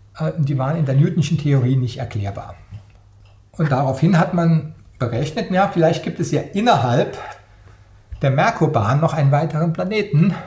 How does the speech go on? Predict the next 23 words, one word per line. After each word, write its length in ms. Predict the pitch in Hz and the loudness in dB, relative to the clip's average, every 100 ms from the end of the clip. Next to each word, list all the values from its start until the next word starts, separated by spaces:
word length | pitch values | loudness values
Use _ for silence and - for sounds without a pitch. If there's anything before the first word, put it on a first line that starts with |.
| - _ _ - - | -18 _ _ -14 -2
der 120 | 143 | -2
Störungen 540 | - 185 185 131 123 | 2 4 4 2 0
macht 380 | 123 135 - - | 0 0 -2 -10
und 180 | - 143 | -4 -2
der 100 | 151 | -2
für 120 | 156 | -2
die 80 | 143 | -4
Störungen 420 | - 135 139 143 | -2 0 2 0
von, 320 | 156 147 156 | 0 -2 -2
von 180 | - 147 | -2 0
Merkur 360 | 165 226 - - | 2 0 0 -4
verantwortlich 680 | 104 107 - 110 117 110 | -4 -6 -8 -16 -16 -18
ist. 160 | 113 110 | -16 -8
Also 160 | 135 | -6
praktisch 300 | 139 160 - | -4 -6 -4
das 120 | 151 - | -6 0
Ganze 280 | 156 - | 0 0
nochmal 360 | 139 113 127 208 | -2 2 2 2
angewendet, 640 | 131 139 127 113 165 220 | 0 0 0 0 -2 -2
weil 100 | 139 | -4
es 100 | 139 | -4
innerhalb 340 | - 180 147 - | -2 0 0 0
der, 160 | 131 | -2